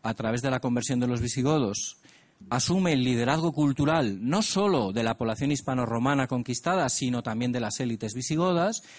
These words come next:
que abandonan la liturgia arriana en lengua gótica y, por tanto, su-, se latinizan de forma intensiva, se produce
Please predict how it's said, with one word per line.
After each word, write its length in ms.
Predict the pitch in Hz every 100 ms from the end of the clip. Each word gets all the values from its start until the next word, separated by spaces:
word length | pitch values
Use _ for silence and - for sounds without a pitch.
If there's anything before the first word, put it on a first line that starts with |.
| - _
que 80 | 120
abandonan 800 | 113 113 113 139 143 123 107 98 - _
la 160 | 120 127
liturgia 480 | 117 135 127 143 113
arriana 400 | 117 135 135 117
en 100 | 113
lengua 480 | 120 117 117 113
gótica 680 | 113 160 180 127 - 92 -
y, 160 | - 131
por 180 | 120 110
tanto, 320 | 139 139 110
su-, 180 | - 139
se 160 | - 127
latinizan 640 | 113 107 117 139 147 135
de 80 | 104
forma 240 | 110 110
intensiva, 680 | 107 120 123 - 175 165 185 - - - - -
se 200 | - 180
produce 720 | 175 185 165 170 - 185 208